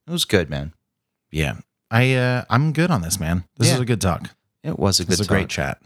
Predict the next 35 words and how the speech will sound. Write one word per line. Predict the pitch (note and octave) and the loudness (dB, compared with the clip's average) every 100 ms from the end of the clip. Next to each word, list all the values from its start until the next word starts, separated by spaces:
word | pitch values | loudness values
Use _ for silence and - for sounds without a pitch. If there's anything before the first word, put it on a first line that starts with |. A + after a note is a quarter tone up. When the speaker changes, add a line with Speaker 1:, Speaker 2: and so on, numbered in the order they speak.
| - | -4
Speaker 1:
Yeah. | D#3+ A2 - _ _ _ _ _ _ _ - | 0 0 -4 _ _ _ _ _ _ _ -12
It | C3 | 0
was. | F#2+ F2 E2 - - | 0 2 -2 -6 -8
Speaker 2:
So, | - - A2 G#2 | -6 2 2 2
final | - A#2+ D3 C#3 | 2 2 2 0
thoughts. | G2+ G2 | -2 0
Do | A2+ | 0
you | |
have | A2+ | 0
anything | A2+ G#2 | 0 0
you | G2+ | 0
wanna | G2 | 0
add? | G2 G2+ - _ _ | 0 -2 -10 _ _
Speaker 1:
No, | F3 | 2
I | F#3+ | 4
think | F3+ G3 | 0 0
I'm | F#3+ | 4
there, | E3 D3 | 4 4
man. | A#2+ A#2+ - _ | 2 2 -10 _
Speaker 2:
Okay, | G2+ - F#2+ D#2+ | -2 2 0 2
in | F#2+ | 2
that | B2+ B2 | 2 0
case, | F2+ D#2+ - - _ _ _ _ _ _ _ _ | -2 0 -2 -4 _ _ _ _ _ _ _ _
stay | - A2+ C3 | 0 2 2
tuned | D3+ C#3+ | 0 0
for | - | 0
next | B2+ F#2+ - | 0 0 0
week. | A2 - | -2 -2
We're | G2+ | 0
covering | G#2 G2 G2 | 2 2 0
a | |
film | F#2 G2+ G2+ | 0 0 0
called | F#2+ F#2 | 0 0
The | F2+ | 0
Rider. | E2 F2 E2 F2 C3 | 0 0 2 0 -2